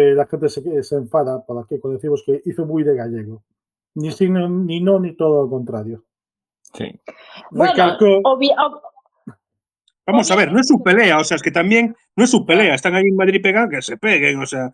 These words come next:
Speaker 1: No,
Speaker 4: yo acabo
Speaker 1: pero
Speaker 4: de
Speaker 1: a mí
Speaker 4: renovar mi, hasta dentro de cuatro años que nadie me, me moleste.
Speaker 1: Ha-, hay dos cosas que, que me molestan mucho de lo que dijo hoy, ¿no? Una es que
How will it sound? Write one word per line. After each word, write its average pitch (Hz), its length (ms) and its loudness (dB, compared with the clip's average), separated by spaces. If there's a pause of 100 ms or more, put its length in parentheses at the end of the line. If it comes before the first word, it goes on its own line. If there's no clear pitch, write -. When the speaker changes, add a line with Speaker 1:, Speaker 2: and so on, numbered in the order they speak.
(140)
Speaker 1:
No, 185 220 2
Speaker 4:
yo 175 80 4
acabo 180 240 4
Speaker 1:
pero 185 120 0
Speaker 4:
de 180 40 0
Speaker 1:
a 196 40 0
mí 220 120 2
Speaker 4:
renovar 190 480 4
mi, 180 420 0
hasta 175 160 -2
dentro 208 220 2
de 202 80 2
cuatro 208 260 0
años 214 180 2
que 202 120 -2
nadie 220 160 2
me, 147 160 2
me 127 100 2
moleste. 127 520 -2 (200)
Speaker 1:
Ha-, 190 240 -4
hay 202 100 4
dos 214 220 2
cosas 214 400 -2
que, 156 460 2
que 147 80 -2
me 143 140 -2
molestan 156 380 -2
mucho 160 280 -6
de 147 140 4
lo 131 60 -6
que 147 80 -4
dijo 135 280 -6
hoy, 110 260 -12
¿no? 190 300 -16
Una 160 400 -2
es 180 120 -4
que 165 280 -2